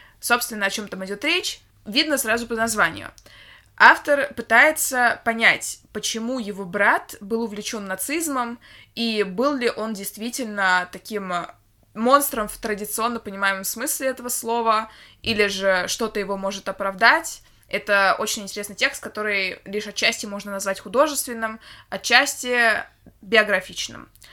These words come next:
Кроме того, мы сегодня много раз говорили о том, что вот, э, у нас, э, есть повествователь-призрак, э, в рассказе в чаще,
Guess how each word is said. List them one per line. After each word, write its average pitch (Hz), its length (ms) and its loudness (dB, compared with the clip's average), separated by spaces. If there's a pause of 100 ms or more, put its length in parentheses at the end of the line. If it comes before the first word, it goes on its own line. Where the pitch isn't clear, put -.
(380)
Кроме 277 260 4
того, 285 720 2
мы 233 120 -6
сегодня 226 520 -2
много 226 220 0
раз 202 200 2
говорили 190 680 -2
о 185 260 4
том, 208 260 -6
что 185 400 0
вот, 175 340 -6
э, 170 200 -6 (160)
у 196 100 -12
нас, 196 420 0
э, 175 300 -2
есть 180 240 -8
повествователь-призрак, 233 1300 -4
э, 208 220 -2
в 196 100 -8
рассказе 202 420 -2
в - 60 -12
чаще, 180 600 -4